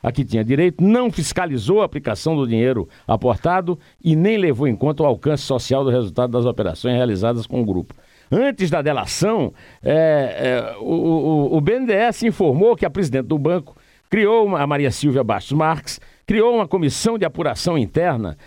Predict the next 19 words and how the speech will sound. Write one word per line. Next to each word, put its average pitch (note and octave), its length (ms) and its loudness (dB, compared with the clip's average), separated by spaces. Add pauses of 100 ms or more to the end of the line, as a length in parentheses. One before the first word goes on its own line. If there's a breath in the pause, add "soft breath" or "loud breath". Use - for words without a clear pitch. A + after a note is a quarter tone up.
(140 soft breath)
para D#3 160 0
avaliar D#3+ 480 2
os D3 180 0
fatos D3 240 -2
relacionados C#3 760 0 (200 soft breath)
às C3+ 180 0
operações C#3 540 -2
do B2+ 60 -6
sistema C#3 400 -2
B C#3+ 80 0
N C#3+ 100 2
D A#2+ 60 2
E A#2+ 40 4
S C3 160 -2
com C3+ 100 -4
a A#2+ 40 0
J C3+ 220 0
B C3+ 160 0
S. D2 240 -4